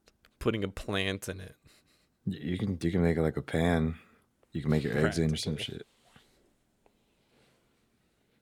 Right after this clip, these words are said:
Speaker 2: Hold on, Finn just sent me the video.
Speaker 1: Uh,
Speaker 2: Oh,
Speaker 1: back-
Speaker 2: th-, yeah, like a three D, like a three D triangle.
Speaker 1: Yeah. <laughs>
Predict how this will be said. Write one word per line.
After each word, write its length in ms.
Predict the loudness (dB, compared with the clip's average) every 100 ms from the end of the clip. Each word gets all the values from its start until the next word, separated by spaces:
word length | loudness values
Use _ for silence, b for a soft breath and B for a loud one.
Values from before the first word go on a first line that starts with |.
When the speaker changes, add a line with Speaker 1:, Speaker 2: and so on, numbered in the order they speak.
| _ _ _
Speaker 2:
Hold 120 | -2
on, 240 | 0 0 -2
Finn 280 | -2 0 0
just 180 | -2 -4
sent 140 | -6
me 60 | -6
the 80 |
video. 400 | -4 -4 -2 -4 b b b b _ _ _ _ _ _ _ _ _ _ -20 -20
Speaker 1:
Uh, 960 | -16 -10 -10 -10 -12 -12 -14 -14 -14 6
Speaker 2:
Oh, 520 | 10 12 12 12 10
Speaker 1:
back- 260 | 6 2 0
Speaker 2:
th-, 0 |
yeah, 240 | 4 8 8 4 _ _ 4
like 220 | 8 8
a 60 | 8
three 280 | 10 12
D, 420 | 12 12 12 10 6
like 300 | 0 2 2
a 40 |
three 260 | 2 4 6
D 180 | 8 6
triangle. 580 | 8 6 8 6 6 2 _
Speaker 1:
Yeah. 300 | 4 10 10 8 6
<laughs> 120 | 4